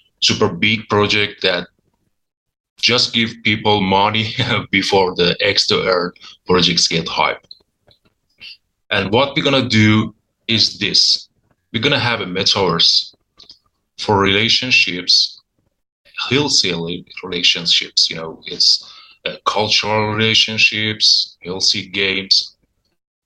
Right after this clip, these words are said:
and, you know, just social fun. And in this metaverse, we're gonna just have advertising, like big companies.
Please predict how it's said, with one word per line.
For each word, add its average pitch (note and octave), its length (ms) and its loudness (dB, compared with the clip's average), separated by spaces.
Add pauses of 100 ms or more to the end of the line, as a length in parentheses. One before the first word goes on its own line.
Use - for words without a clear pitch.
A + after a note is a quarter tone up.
(220)
and, A2+ 240 -2
you G2 80 -2
know, F#2+ 160 0
just G#2 480 2
social A2+ 420 0
fun. B2 460 -2 (920)
And C#3 260 -2
in C3 140 2
this A#2+ 240 2
metaverse, A#2 600 2
we're G2 120 -6
gonna F#2+ 280 -2 (220)
just A#2+ 560 0
have G#2+ 480 -4
advertising, F2+ 920 -2 (1080)
like E2+ 320 -2
big G#2+ 240 -2
companies. A2 880 0